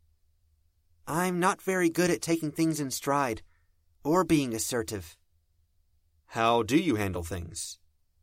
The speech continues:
"Not, well, I tend to crumple, or do stupid things." "Well, in an ideal world,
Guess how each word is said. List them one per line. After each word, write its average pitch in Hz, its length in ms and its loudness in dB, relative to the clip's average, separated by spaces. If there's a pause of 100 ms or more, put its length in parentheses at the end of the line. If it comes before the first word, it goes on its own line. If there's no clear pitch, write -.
(400)
"Not, 190 360 2 (520)
well, 208 520 -2 (720)
I 170 240 0
tend 233 300 -2
to 190 80 -2
crumple, 185 580 0 (360)
or 160 260 4
do 180 240 -2
stupid - 500 -2
things." 92 580 -8 (680)
"Well, 110 440 0 (640)
in 120 120 -4
an 120 120 -4
ideal 117 480 4
world, 92 380 -4